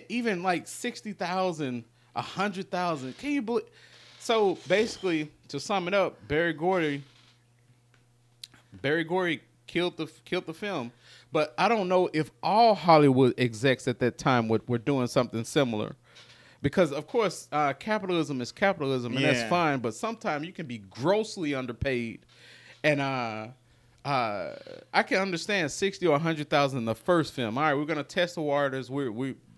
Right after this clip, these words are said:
Speaker 1: this is a predominantly black film, um, which, which has, and, and, and it's completely different. So you don't know if the white audience is gonna accept it and the black audience is gonna accept it. But it, I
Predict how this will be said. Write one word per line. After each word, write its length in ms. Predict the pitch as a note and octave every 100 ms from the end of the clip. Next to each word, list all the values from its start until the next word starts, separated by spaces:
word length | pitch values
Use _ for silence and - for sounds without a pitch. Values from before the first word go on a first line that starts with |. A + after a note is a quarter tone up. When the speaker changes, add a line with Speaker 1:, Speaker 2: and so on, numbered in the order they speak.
| E2
Speaker 1:
this 180 | B2+ D#3
is 160 | F#3
a 60 | D#3+
predominantly 560 | D3 C3+ C#3 D3 A#2+ A#2
black 400 | G#2 C3 - -
film, 400 | C3+ A2+ A#2 C3 _ - - - -
um, 400 | C3 A#2+ A2+ A#2
which, 120 | C3
which 200 | A#2 C#3
has, 260 | - D#3+ D#3 - -
and, 220 | A#2+ A#2+
and, 200 | C3+ E3+ -
and 300 | F3+ A3+ G#3
it's 100 | D#3+
completely 460 | - D3+ - F3+ F#3
different. 340 | G#3 A3+ D#3+
So 120 | -
you 80 | F3
don't 180 | C4+ D#3
know 120 | D3+
if 120 | D3
the 200 | C#3+ C3 C3 - _ _ _
white 320 | G#2 C#3 A3 G3
audience 580 | E3+ E3 D#3 C#3+ B2 C#3+
is 120 | B2
gonna 320 | D3 C#3 B2
accept 340 | B2 - E3 E3
it 160 | - -
and 320 | A3 D4 C#4
the 80 | G3+
black 320 | D#3+ D3+ D3+
audience 380 | C3+ A#2+ B2 B2+
is 80 | A#2+
gonna 180 | B2+
accept 380 | A#2+ - C3 -
it. 80 | A2+
But 120 | C3
it, 100 | C3 -
I 160 | C3